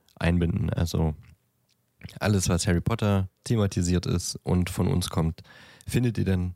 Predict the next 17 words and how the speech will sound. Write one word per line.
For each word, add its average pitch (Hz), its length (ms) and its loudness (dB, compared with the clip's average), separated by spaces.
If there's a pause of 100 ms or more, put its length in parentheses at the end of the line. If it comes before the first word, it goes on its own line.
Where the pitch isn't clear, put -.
(180)
dort 82 240 -2
auf - 120 -4
dem 80 220 0
YouTube-Kanal. 78 760 0 (400)
Der 107 160 0
heißt 104 360 0 (1200)
ganz, - 500 -2
äh, 101 400 2 (600)
zu 127 180 0
eurer 117 280 2
Bequemlichkeit 92 960 0
natürlich 87 480 0
auch - 160 -2
einfach 80 360 -2
Parsimon 85 400 2
Podcast. - 600 -4 (680)
Ähm, 78 360 0